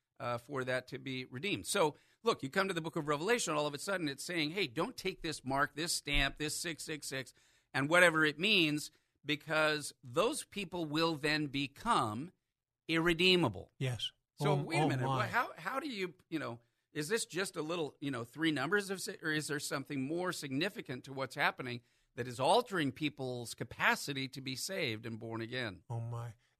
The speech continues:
Speaker 2: I
Speaker 1: So,
Speaker 2: mean, that's a humongous topic.
Speaker 1: it's a
Speaker 2: A-,
Speaker 1: huge topic.
Speaker 2: a-, and the one thing, you know, a lot of people in the Christian faith, we spiritualize everything.
Speaker 1: Mm-hmm.
Speaker 2: So we go, "Oh, well, that's, what's the spiritual application of it?" The spiritual application of it is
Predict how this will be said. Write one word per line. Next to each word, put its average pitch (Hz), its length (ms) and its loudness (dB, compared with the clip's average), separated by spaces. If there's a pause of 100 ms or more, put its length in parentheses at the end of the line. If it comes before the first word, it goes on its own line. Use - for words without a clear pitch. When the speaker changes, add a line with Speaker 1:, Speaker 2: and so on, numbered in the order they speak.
Speaker 2:
I 180 100 -4
Speaker 1:
So, 151 240 0
Speaker 2:
mean, 190 180 -10
that's 151 180 0
a 175 60 6
humongous 165 600 4
topic. 165 400 4
Speaker 1:
it's 160 80 -4
a 160 80 -2
Speaker 2:
A-, 147 40 2
Speaker 1:
huge 339 340 2
topic. 98 340 -4
Speaker 2:
a-, 170 40 0 (120)
and 160 200 4
the 156 140 2
one 175 240 4
thing, 165 240 6
you 156 160 4
know, 151 340 0 (320)
a 135 80 2
lot 160 180 8
of 175 100 4
people 156 440 2
in 143 160 -2
the 127 80 -4
Christian 147 320 -2
faith, 143 400 0
we 139 160 2
spiritualize 135 680 2
everything. 123 460 -6 (160)
Speaker 1:
Mm-hmm. 120 300 -4
Speaker 2:
So 156 160 2
we 139 120 4
go, 135 360 2
"Oh, 147 180 -2
well, 147 180 0
that's, 151 360 0 (180)
what's 226 200 2
the 151 60 0
spiritual 165 460 0
application 127 540 -2
of 120 80 -6
it?" 123 100 -8
The 131 120 -6
spiritual 147 440 -2
application 123 640 -4
of 120 120 -4
it 123 80 -6
is 117 200 -10